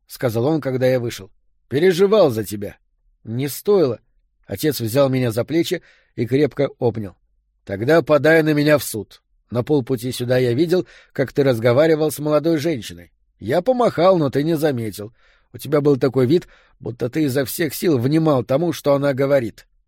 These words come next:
И с тех пор ты здесь стоишь?» «Я хотел постучать в дверь, но, пожалуй, я как вампир. Не могу зайти, пока меня не пригласят».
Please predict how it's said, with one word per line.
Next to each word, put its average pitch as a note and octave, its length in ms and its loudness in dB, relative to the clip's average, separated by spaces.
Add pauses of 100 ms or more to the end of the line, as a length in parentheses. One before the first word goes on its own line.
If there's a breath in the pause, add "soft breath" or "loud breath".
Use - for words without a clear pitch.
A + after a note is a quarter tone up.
(280)
И A2 120 -4
с - 120 -10
тех B2 220 -6
пор D#3+ 220 2
ты D3 160 0
здесь C3 280 0
стоишь?» D3+ 500 0 (420)
«Я G#3+ 300 -6
хотел A#3+ 460 -2
постучать D3 580 0
в B2 60 -2
дверь, B2+ 360 0 (440 soft breath)
но, G3+ 420 0 (180)
пожалуй, F3+ 560 2
я E3 160 4
как D#3+ 180 2
вампир. C#3+ 580 -2 (260)
Не A2 200 -2
могу C#3+ 340 2
зайти, A#2+ 400 0
пока B2+ 300 0
меня C3+ 300 0
не C#3 160 0
пригласят». C#3+ 680 -2